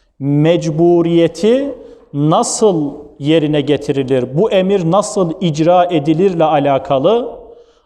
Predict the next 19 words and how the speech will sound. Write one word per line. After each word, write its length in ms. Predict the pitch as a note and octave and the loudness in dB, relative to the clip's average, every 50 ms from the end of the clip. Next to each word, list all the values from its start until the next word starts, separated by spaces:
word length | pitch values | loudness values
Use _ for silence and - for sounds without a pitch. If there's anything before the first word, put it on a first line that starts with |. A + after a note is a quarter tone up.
| _ _ _ | _ _ _
altı 380 | D3+ E3+ F#3+ F#3 F#3 - A#3 A3 | 0 0 0 0 0 -2 -2 0
madde 360 | F3 E3+ E3 C#3+ C#3+ F3 E3 | 0 0 -2 0 0 -2 -2
söyledik. 760 | - - D3 C#3 B2+ B2+ B2 A#2 E3 A3+ A#3 A#3 - - - _ _ _ _ _ _ _ _ _ _ _ _ _ | 0 0 0 0 0 -2 -2 -2 -2 -2 -2 -4 -10 -20 -20 _ _ _ _ _ _ _ _ _ _ _ _ _
<clears throat> 80 | - E4 - C#4 C#4 - - | -2 0 2 0 0 -2 -2
Bu 300 | F3+ E3 G3+ C4+ - - | 0 2 2 2 4 4
altı 320 | F#3+ F#3+ F#3 F#3 - C4 | 2 2 2 0 -2 0
maddeden 680 | A3 G3 F3+ E3 D#3 E3 D#3 C3+ D#3 C#3+ C#3 C#3+ B2+ C3+ | 0 0 0 0 0 -2 0 0 0 0 0 -2 -2 -2
birincisi 600 | E3+ G3 F3+ F#3+ F#3 F#3 E3 F3 F3 - - A3 | -2 0 0 0 -2 -2 -2 -4 -4 -4 -4 -2
ise 600 | F#3+ D#3+ D3 - - F#3+ G#3+ A#3 B3+ D4 - - - - - - - - - D#3 | -2 -2 -2 0 0 2 2 2 -2 -6 -10 -14 -18 -20 -20 -20 -20 -18 -4 0
Resulullah'a 1120 | D#3+ F3 E3+ - - G#3 F#3+ F3+ F3+ F3 E3 E3 E3 E3 D#3 F3+ A3 A3 - - - - - | 0 0 0 0 -2 0 0 0 -2 0 0 2 2 2 2 0 -2 -2 -4 -8 -14 -8 -2
itikatta, 1200 | F3 E3+ E3+ D#3 E3 - - F3 - - E3 E3 E3 - - - F#3+ F#3+ E3 B2+ - - - - - - - - - _ _ _ _ _ - | 0 0 0 0 -2 -2 -4 -4 0 0 -2 -2 -2 -8 -4 0 0 2 2 0 -2 -6 -12 -12 -14 -18 -20 -20 -20 _ _ _ _ _ -8
yani 560 | C3 C#3+ D#3+ F3+ G3 G3+ F#3+ E3+ D#3+ D3+ D#3 D#3 - | -2 0 2 2 2 2 0 -2 -4 -4 -6 -6 -6
İslam 760 | F#3 E3 - - - - - F3+ G3 A3 A#3+ A3+ A3 - - | -6 -4 -4 -6 -8 -4 0 0 0 2 0 -4 -6 -8 -6
inanç 520 | F#3 F3 F3 F3+ G3+ A3 A3+ G#3+ - - - - | -4 -2 0 2 2 2 0 -2 -4 -6 -8 -2
esasları 720 | F#3 D#3+ - - E3+ D#3 - - - D#3+ D3+ D3 C#3 C#3+ C3+ | -2 -2 0 0 -2 -2 -2 -4 -4 -2 -2 0 0 -2 -2
meselesinde 760 | D3 E3 E3 - F3+ E3+ E3+ E3 E3 - E3+ D#3+ E3 G3 A3+ A3 | -2 -2 -2 0 0 0 0 0 0 -2 -4 -4 -2 -2 -2 -2
tabi 360 | - F3 D#3+ E3 D#3 D3+ F3 | 0 0 2 2 0 2 2
olmaktır 640 | E3 D#3 C#3+ C3+ C#3 B2+ B2+ - - C#3 B2+ A#2+ | 2 2 2 0 -2 -2 -2 -4 -4 -4 -4 -2
dedik. 360 | - G#2+ - - - - _ | -4 -8 -8 -8 -20 -20 _